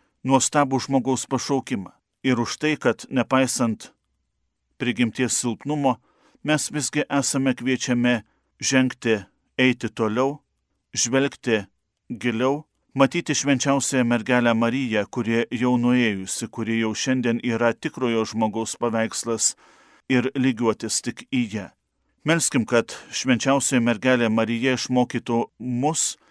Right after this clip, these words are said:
vis labiau tarnauti ne savo valiai, bet vis labiau tarnauti Viešpaties valiai. Ir tarnaudami Viešpaties valiai, mes vis labiau į patį Viešpatį panašėsime. Taigi, nekaltai pradėtoji švenčiausioji mergelė Marija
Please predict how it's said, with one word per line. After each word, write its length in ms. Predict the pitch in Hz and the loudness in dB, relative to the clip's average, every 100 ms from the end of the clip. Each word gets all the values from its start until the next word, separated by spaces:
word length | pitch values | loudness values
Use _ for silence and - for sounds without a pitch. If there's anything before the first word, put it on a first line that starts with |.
| _ _ - | _ _ -4
vis 220 | 135 - | -2 0
labiau 280 | 143 120 127 | 0 2 2
tarnauti 540 | 123 110 123 117 110 117 | 2 0 4 4 2 0
ne 140 | 120 | 0
savo 340 | - 131 113 107 | 0 -2 -2 0
valiai, 380 | 110 113 107 101 | 2 2 2 -2
bet 240 | 101 - | -6 -6
vis 180 | 110 - | -4 -2
labiau 260 | 117 107 107 | -2 -2 -4
tarnauti 580 | 113 104 107 107 113 | -6 -2 -2 -2 -6
Viešpaties 680 | 110 123 - 104 - 101 - 104 | -4 -4 -6 -10 -10 -6 -6 -4
valiai. 340 | 101 95 98 _ _ _ _ _ _ _ - | -6 -8 -16 _ _ _ _ _ _ _ -2
Ir 400 | 110 110 110 101 _ _ | 2 2 0 -4 _ _
tarnaudami 580 | 127 113 127 113 113 117 | 2 4 2 2 0 0
Viešpaties 640 | 113 123 - 110 117 - 120 | 0 -2 -2 -4 -2 -4 0
valiai, 380 | 135 131 117 - _ _ _ _ | 2 2 -2 -6 _ _ _ _
mes 240 | 135 131 - | 0 0 0
vis 220 | 139 - | -4 0
labiau 300 | 139 117 107 | 0 2 0
į 100 | 104 | 0
patį 340 | 120 117 - 107 | 0 0 -2 -4
Viešpatį 540 | 107 - 113 - 113 - - | -4 -4 -6 -4 -6 -6 -4
panašėsime. 720 | 120 117 - 117 101 - 95 - _ _ _ _ - | -2 -2 -2 -4 -4 -8 -10 -16 _ _ _ _ -8
Taigi, 340 | 110 120 117 - | -6 -2 -2 0
nekaltai 480 | 123 - 120 143 - | 0 0 0 0 0
pradėtoji 600 | 123 117 127 127 120 113 | -2 0 0 0 -2 0
švenčiausioji 680 | 123 110 127 127 - 123 | -2 0 0 0 0 0
mergelė 480 | 113 101 117 113 110 | 0 -2 -2 0 0
Marija 540 | 104 104 107 101 131 | 0 -2 -4 -6 -6